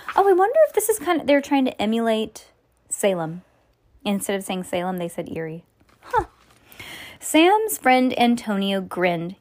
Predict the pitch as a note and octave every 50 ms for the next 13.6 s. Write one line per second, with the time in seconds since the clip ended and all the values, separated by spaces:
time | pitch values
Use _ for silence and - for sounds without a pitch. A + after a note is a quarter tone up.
0 | _ - B3 C4 C4+ C4+ C4+ A3 C4+ C4 B3+ C4 B3+ - F#3 F3+ F3 F3 E3+ F#3
1 | G3 G#3 A3 A#3 A#3 G#3+ G#3+ G#3 G#3+ G#3+ - - G3+ G#3 A3 F3 E3 D#3+ D#3 E3
2 | F#3 F3+ F#3+ G3+ G3 F3 G3 F3+ E3+ E3+ E3+ F#3+ F3 - - F#3 F3 F3 F3+ -
3 | - - - - - G3 A3+ G#3+ G#3+ C4+ - - A#3+ G#3+ G#3+ - _ - - -
4 | B3 B3+ C4 B3 A#3+ A3+ G3+ G3 F#3 F#3+ G3 G3 F#3+ - - - G3 F3+ - -
5 | - F#3 F3+ E3 D#3 E3 - - - - _ _ - G3 F#3 F3+ G3 A3 A3 -
6 | - C#4 C#4+ D#4 D#4 - - _ _ - A3 G#3+ G#3+ A3 A3+ A#3 G#3+ B3 A#3 B3+
7 | B3+ - - F3+ F3 F3 E3+ E3+ D#3+ D#3+ D3+ - _ - E3 D#3+ D#3+ D#3+ D#3 D#3
8 | D#3+ E3+ - _ _ _ _ _ _ - G#3 G3+ F#3+ - - A#3 A3+ A#3 A#3+ B3+
9 | C4 - - - G3 A3 A3 G#3 - - _ - G3 A3+ A3 G#3+ - - A3 G#3
10 | G#3 G3+ G3 G3+ - - G3+ G3 - G3 F#3+ G#3 A3 B3 A3+ - C#4 - D4 E4+
11 | F4+ G4+ - - A#3+ G3 - - E3+ D#3+ D#3 - - - - F#3+ G#3+ B3 C4 C#4
12 | - - - A3 A3+ C4 - - E3+ E3 D#3+ D3+ D3+ F3+ F#3 A3 G#3 A3 A3 -
13 | - G#3+ A3+ A#3 - - - E3+ D#3 D#3+ E3 F#3